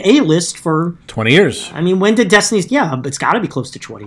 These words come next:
Speaker 1: years,
Speaker 2: Yeah, it
Speaker 1: right?
Speaker 2: was, like, nineteen ninety-nine or
Speaker 1: So.
Speaker 2: so. Yeah, twenty
Speaker 1: All
Speaker 2: years,
Speaker 1: right, there
Speaker 2: for
Speaker 1: you go.
Speaker 2: sure. No, you, and that's what I'm saying. It's like, this is,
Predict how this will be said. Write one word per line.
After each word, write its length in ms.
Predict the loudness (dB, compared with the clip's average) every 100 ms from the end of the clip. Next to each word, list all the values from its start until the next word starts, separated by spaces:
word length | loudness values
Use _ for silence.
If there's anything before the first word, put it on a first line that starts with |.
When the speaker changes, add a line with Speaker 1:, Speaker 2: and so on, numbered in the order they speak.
| -10
Speaker 1:
years, 200 | -8 -4
Speaker 2:
Yeah, 80 | -2
it 20 |
Speaker 1:
right? 60 |
Speaker 2:
was, 160 | -2 0
like, 120 | 0
nineteen 280 | 0 -2 0
ninety-nine 440 | 0 0 -2 -4
or 60 | -6
Speaker 1:
So. 160 | -10 -12
Speaker 2:
so. 120 | -10
Yeah, 180 | -6 -6
twenty 240 | -6 -4 -2
Speaker 1:
All 60 | -2
Speaker 2:
years, 80 | -2
Speaker 1:
right, 80 |
there 100 | -6 -6
Speaker 2:
for 40 |
Speaker 1:
you 60 | -6
go. 80 |
Speaker 2:
sure. 200 | -6 -8 -14 -20 -12 0
No, 80 | 6
you, 160 | 6
and 120 | 6 6
that's 200 | 4 2
what 40 |
I'm 40 | 0
saying. 240 | 0 0
It's 140 | 2
like, 420 | 2 2 -2 -18 -4
this 320 | 0 0 2
is, 360 | 2 0 -4